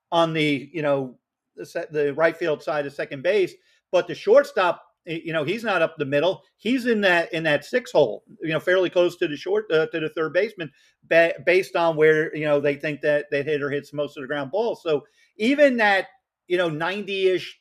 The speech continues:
to a hundred mile an hour ground ball, even if the infielder gets it, he's gonna have a really hard time throwing the runner out.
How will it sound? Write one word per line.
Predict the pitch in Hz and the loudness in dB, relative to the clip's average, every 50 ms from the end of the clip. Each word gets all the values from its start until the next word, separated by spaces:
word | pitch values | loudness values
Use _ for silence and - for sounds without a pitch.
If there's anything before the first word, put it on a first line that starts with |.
| _ | _
to | - 165 160 | -6 -4 -2
a | 156 | -2
hundred | 175 185 165 185 | -4 -2 -4 -2
mile | 165 165 165 165 | -2 0 -2 -2
an | 170 | 0
hour | 170 165 160 147 | 0 0 0 0
ground | 160 170 160 151 147 | 2 0 0 0 0
ball, | - 170 208 220 196 147 - - _ _ _ _ _ _ - | 0 0 2 4 4 2 0 -4 _ _ _ _ _ _ 0
even | 185 185 220 247 240 | 2 2 4 4 2
if | 220 | 0
the | 226 202 | 0 -2
infielder | 202 202 - 208 190 180 165 151 127 | -4 0 2 4 4 6 4 2 2
gets | 127 160 175 196 - - | 4 2 2 2 0 -2
it, | 170 156 143 - | -4 -4 -4 -4
he's | - 165 147 135 | -8 -10 -8 -4
gonna | - 180 165 | -2 -2 -2
have | 135 | 0
a | 139 135 | -2 -2
really | 131 139 156 175 170 170 160 | -2 0 0 0 0 0 0
hard | 135 160 156 147 143 | 0 2 2 0 0
time | - 151 156 151 147 135 127 | -2 -6 -4 -4 -4 -6 -6
throwing | - 151 147 147 143 139 | -6 -4 -4 -4 -4 -6
the | 135 | -8
runner | 131 139 147 135 135 127 135 | -6 -4 -4 -4 -4 -4 -4
out. | 151 160 143 127 117 | -4 -2 -4 -6 -8